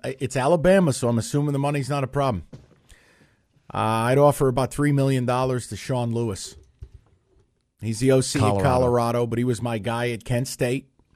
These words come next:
Speaker 1: Flash fast offense. Unbelievable mind. Gonna be a head coach soon. But, Jim,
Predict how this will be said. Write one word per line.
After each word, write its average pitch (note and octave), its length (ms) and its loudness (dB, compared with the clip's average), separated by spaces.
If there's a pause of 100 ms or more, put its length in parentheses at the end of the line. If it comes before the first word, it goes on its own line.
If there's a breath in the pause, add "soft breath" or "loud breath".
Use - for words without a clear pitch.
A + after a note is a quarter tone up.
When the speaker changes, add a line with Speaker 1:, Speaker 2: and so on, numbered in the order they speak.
(300)
Speaker 1:
Flash C#3+ 380 -4
fast C3 320 -2
offense. B2+ 600 -2 (460)
Unbelievable C#3 600 2
mind. B2+ 480 0
Gonna F3+ 160 2
be E3+ 100 6
a C#3 40 6
head C3+ 180 2
coach B2 220 0
soon. F#2+ 400 -4 (720)
But, G#2 100 -8
Jim, D3+ 300 2